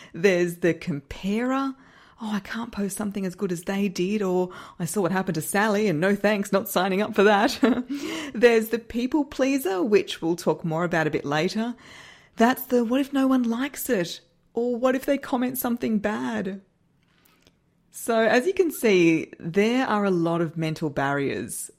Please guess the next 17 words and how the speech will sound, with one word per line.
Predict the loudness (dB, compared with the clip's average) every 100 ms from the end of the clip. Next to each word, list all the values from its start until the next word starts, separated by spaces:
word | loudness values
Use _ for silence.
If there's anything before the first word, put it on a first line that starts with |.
| _
when | -6 -6
it |
comes | -2 -4 -4
to | -6
sharing | -6 -4 -2 -2
online. | -4 -4 -4 -4 -4 -4 -6 -12 -20 -20 _
And | -2 2 2 2
that's | 0 -2 -6
what | -6
results | -2 0 0 -2 -2
in | -4 -2
either | 0 0 -2
being | -2 -2 -2 -4
completely | -6 -8 -6 -6 -6
paralyzed | -8 -10 -6 -2 -2 0 -2 -4 -10
to | -12
post, | -14 -6 -4 -4 -6 -12